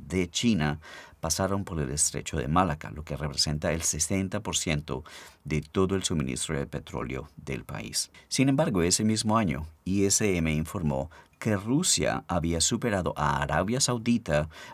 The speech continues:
para convertirse en el mayor proveedor de petróleo de China, ya que China aprovechó la búsqueda de nuevos compradores por parte de Moscú en medio de las sanciones occidentales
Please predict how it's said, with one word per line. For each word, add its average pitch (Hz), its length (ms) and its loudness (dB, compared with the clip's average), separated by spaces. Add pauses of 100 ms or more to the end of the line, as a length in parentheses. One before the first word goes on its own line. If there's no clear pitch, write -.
para 90 180 2
convertirse 92 640 0
en 104 100 2
el 90 140 0
mayor 85 460 0
proveedor 73 560 -2
de 80 100 -8
petróleo 71 460 -4
de 82 120 -4
China, 127 360 0 (400)
ya 76 100 -6
que 73 120 -6
China 73 380 -2 (320)
aprovechó - 480 -6
la 80 120 0
búsqueda 90 480 2
de 73 80 0
nuevos 73 260 0
compradores 92 680 2 (340)
por 156 160 -2
parte 78 300 -2
de 71 100 2
Moscú 69 480 0 (320)
en 71 140 0
medio 65 260 -2
de 76 100 0
las 71 220 -4
sanciones 73 540 -2
occidentales 71 800 -2